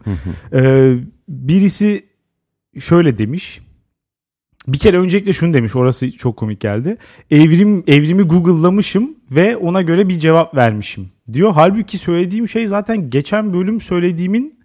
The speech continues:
Speaker 2: reformüle edilmiş hali. Yani aynısını yazarak söyledim. Biraz daha derli toplu oldu o yüzden.
Speaker 1: Hı hı.
Speaker 2: Yani tek olay bu.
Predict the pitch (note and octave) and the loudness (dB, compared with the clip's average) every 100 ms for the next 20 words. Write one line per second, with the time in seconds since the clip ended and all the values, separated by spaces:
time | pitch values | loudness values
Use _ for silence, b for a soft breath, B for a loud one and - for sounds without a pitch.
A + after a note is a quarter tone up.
0 | _ _ _ _ _ - F#3 A3 A3+ G#3 | _ _ _ _ _ 2 4 6 6 4
1 | G3+ G3+ G3+ F3+ F#3+ G#3+ - B2 G2 A#2+ | 4 4 4 4 -2 0 2 2 2 -2
2 | D3+ G3+ A3 D3+ - C#3 B3+ D4 - A3+ | 0 0 0 -2 -4 -6 -6 -8 -4 -2
3 | A3+ F#3+ B2 - _ _ _ - - B2+ | 0 0 -2 -6 _ _ _ -8 0 2
4 | C3 F#3+ D#4 B B C4 A3+ C#3+ G3+ B3+ | 2 -2 -6 B B 0 0 0 0 2
5 | A#3+ A#3 A3 G#3+ G3+ G#3 D#3 B2 A#2+ A2 | 2 2 2 0 4 4 4 2 -2 -2
6 | G#2+ G#2 F#2 - _ A#2 A2+ - F2+ D#3+ | -6 -8 -10 -12 _ -8 -4 -4 0 2
7 | A#3+ F#3+ G3 A3 E3 | 4 4 4 4 2